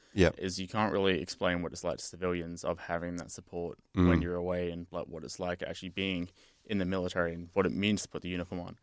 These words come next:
Speaker 1: Yeah.
Speaker 2: But it's also a time of reflection of friends that have passed in service, uh, people that have come before us, um, both men and women serving in all three services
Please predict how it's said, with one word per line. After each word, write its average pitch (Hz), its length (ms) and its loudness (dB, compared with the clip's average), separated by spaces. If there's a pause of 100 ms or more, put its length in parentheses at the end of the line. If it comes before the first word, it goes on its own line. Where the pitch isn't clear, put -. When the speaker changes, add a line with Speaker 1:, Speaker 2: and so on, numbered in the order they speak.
Speaker 1:
Yeah. 90 220 8
Speaker 2:
But 101 320 8
it's - 140 2
also 117 200 6
a 107 40 6
time 101 200 8
of 95 60 6
reflection 90 580 4
of 90 400 -12
friends 92 500 2
that 90 100 0
have 85 120 -8
passed 90 440 0 (100)
in 98 100 -6
service, 92 500 -6 (300)
uh, 92 360 4
people 101 220 2
that 95 120 6
have 90 80 2
come 92 160 -2
before 92 340 4
us, 90 340 -4
um, 92 280 2
both - 180 -4
men 92 180 -4
and 92 140 -4
women 90 220 -2
serving 90 400 0
in 92 80 -6
all 101 120 -6
three 90 180 -10
services 87 580 -8